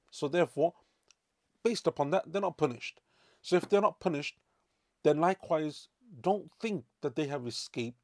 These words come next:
that there is no, uh, that there is no, uh, retribution for them, that there will be no accounting for them. But remember that there were people who came before that Allah Azza wa Jal dealt with. And Allah subhanahu wa ta'ala always, always deals with those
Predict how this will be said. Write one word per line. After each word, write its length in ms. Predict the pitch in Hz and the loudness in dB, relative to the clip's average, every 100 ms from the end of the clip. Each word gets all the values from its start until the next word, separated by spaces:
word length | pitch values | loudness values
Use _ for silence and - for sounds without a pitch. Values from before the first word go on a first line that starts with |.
| _ _ _ _ _ | _ _ _ _ _
that 160 | 143 123 | -2 0
there 120 | 147 | 0
is 140 | 135 | 0
no, 340 | 139 151 143 - _ _ _ | 0 0 0 -6 _ _ _
uh, 340 | 127 123 120 123 120 | 0 2 0 -2 -6
that 160 | 123 117 | -8 -2
there 140 | 139 | -2
is 140 | 123 117 | -2 -2
no, 320 | 143 139 - - | 0 0 -4 -6
uh, 300 | 123 113 110 | -2 -2 -2
retribution 640 | 117 139 - 131 143 - 123 | -2 -4 -4 -8 -8 -10 -12
for 220 | - 135 | -4 -4
them, 180 | 123 143 _ _ - | -2 -6 _ _ -4
that 120 | 135 | -2
there 100 | 147 | 0
will 200 | 135 135 | -2 -4
be 160 | 131 147 | -4 -2
no 160 | 147 | 0
accounting 500 | 135 - 151 143 131 | 0 0 -2 -2 -6
for 220 | 120 - 113 | -8 -4 -4
them. 180 | 131 - _ _ - | -4 -10 _ _ 0
But 120 | 160 | 2
remember 560 | 202 190 220 185 113 - _ _ _ - | 2 2 0 0 -4 -6 _ _ _ -2
that 140 | 139 | 0
there 100 | 160 | 2
were 140 | 147 135 | 0 -2
people 340 | - 180 147 | -8 -12 -12
who 140 | 156 | -12
came 220 | - 160 143 | -6 -6 -4
before 300 | 139 185 185 | -2 0 0
that 120 | 151 | 0
Allah 240 | 135 139 139 | 0 0 -2
Azza 200 | 123 143 | -4 -6
wa 80 | 131 | -4
Jal 140 | 131 | -6
dealt 320 | 113 117 - | -2 -2 -4
with. 100 | - - _ _ _ | -14 -18 _ _ _
And 120 | 135 | 0
Allah 200 | 139 139 | 2 4
subhanahu 500 | 151 131 - 143 120 | 2 -2 -6 -6 -4
wa 60 | 117 | -2
ta'ala 280 | 131 123 120 - | 0 0 -2 -2
always, 640 | 208 220 123 107 - - _ _ _ _ _ | 0 2 2 -2 -10 -20 _ _ _ _ _
always 460 | 180 175 147 120 110 | 4 6 4 -2 -4
deals 400 | 135 139 127 120 | -4 -4 -4 -6
with 240 | 127 117 | -4 0
those 340 | 127 143 160 | 2 2 -2